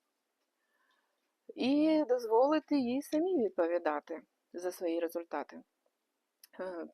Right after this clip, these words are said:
просто необхідно розповісти про можливості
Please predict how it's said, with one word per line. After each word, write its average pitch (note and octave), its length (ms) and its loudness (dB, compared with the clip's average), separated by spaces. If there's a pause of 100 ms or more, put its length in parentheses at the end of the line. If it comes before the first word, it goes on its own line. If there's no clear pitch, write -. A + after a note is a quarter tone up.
просто C#4+ 420 2
необхідно B3 720 0
розповісти B3 720 -2
про F#3+ 480 0 (880)
можливості G#3+ 920 2